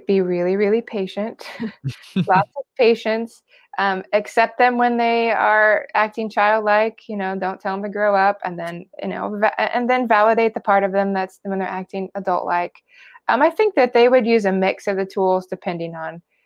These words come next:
Speaker 1: um, who your child is. You know, some twelve year, year olds are going on sixteen, and some twelve year olds are going on eight.
Speaker 2: Yeah.
Speaker 1: So, um, but I still
Speaker 2: So,
Speaker 1: think that
Speaker 2: but,
Speaker 1: journaling
Speaker 2: like, you, like, you mean, like,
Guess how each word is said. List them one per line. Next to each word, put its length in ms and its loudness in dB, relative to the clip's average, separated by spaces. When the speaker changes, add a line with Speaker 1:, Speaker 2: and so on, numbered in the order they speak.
Speaker 1:
um, 320 -4
who 160 -4
your 160 0
child 420 0
is. 360 2
You 80 -2
know, 40 -2
some 220 -2
twelve 280 2
year, 300 0
year 140 0
olds 200 2
are 60 -6
going 200 -2
on 120 -6
sixteen, 520 -8
and 100 -10
some 160 -12
twelve 260 -8
year 100 -6
olds 140 -8
are 60 -8
going 300 -10
on 180 -16
eight. 400 -8
Speaker 2:
Yeah. 300 -12
Speaker 1:
So, 360 -2
um, 240 2
but 100 4
I 120 4
still 180 2
Speaker 2:
So, 40 -6
Speaker 1:
think 220 2
that 140 0
Speaker 2:
but, 20 -10
Speaker 1:
journaling 300 4
Speaker 2:
like, 200 0
you, 140 -4
like, 180 -2
you 60 -4
mean, 340 -4
like, 260 -6